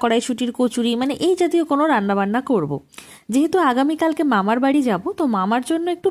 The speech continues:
পায়েস বানাবো। যেহেতু খুব ভোর ভোরই আমরা বেরোবো, সেই জন্য পায়েসের অ্যারেঞ্জমেন্টটা আজকে রাতেই করছি। তো ভাবলাম রাতে যখন একটু পায়েস করছি, না হয়তো একটু বেশি করে পায়েস করি, শিহাবকে রাতের ডিনারে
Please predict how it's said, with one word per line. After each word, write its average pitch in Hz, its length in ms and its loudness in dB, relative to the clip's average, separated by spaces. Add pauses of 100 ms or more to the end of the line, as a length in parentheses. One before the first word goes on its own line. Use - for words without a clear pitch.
(100)
পায়েস 220 260 0 (100)
বানাবো। 180 320 -2 (300)
যেহেতু 311 200 0 (100)
খুব 392 120 0 (100)
ভোর 254 260 2
ভোরই 359 320 0
আমরা 330 140 0 (100)
বেরোবো, 262 340 0 (340)
সেই 262 180 -2
জন্য 339 120 -4 (160)
পায়েসের 247 420 -2
অ্যারেঞ্জমেন্টটা 247 540 -6 (120)
আজকে 233 260 -8
রাতেই 220 460 -4
করছি। 160 300 -10 (340)
তো - 120 -2
ভাবলাম 339 260 2 (100)
রাতে 208 280 -2
যখন 320 260 -4
একটু 381 120 -4 (120)
পায়েস 254 240 -2 (120)
করছি, 269 260 -4 (100)
না 294 100 -2
হয়তো 247 220 -4
একটু 277 120 -4 (140)
বেশি 220 260 -4
করে 349 160 0 (120)
পায়েস 208 220 -4 (120)
করি, 262 160 0 (340)
শিহাবকে 262 420 -2
রাতের 240 400 0
ডিনারে 220 300 0